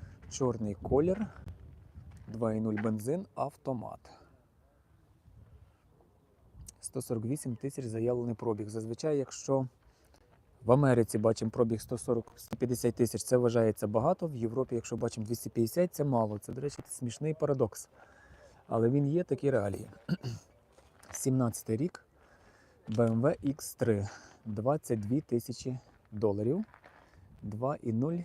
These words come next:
заявлений пробіг, дев'яносто дев'ять, бачу присутній люк. І бачу, що власника, мабуть, немає в автомобілі.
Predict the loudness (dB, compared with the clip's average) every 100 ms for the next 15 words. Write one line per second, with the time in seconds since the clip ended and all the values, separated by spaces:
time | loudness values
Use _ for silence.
0 | -8 0 4 4 4 0 -2 -2 -2 -4
1 | -6 -8 -6 -6 -6 -8 -10 -10 -8 -8
2 | -4 -2 -2 -2 -12 -16 -20 -20 -20 -20
3 | -20 -20 -20 _ -16 -10 -6 -6 -8 -12
4 | -6 -4 -4 -8 -6 -2 -2 0 -2 -2
5 | -6 -8 -8 -6 -2 -2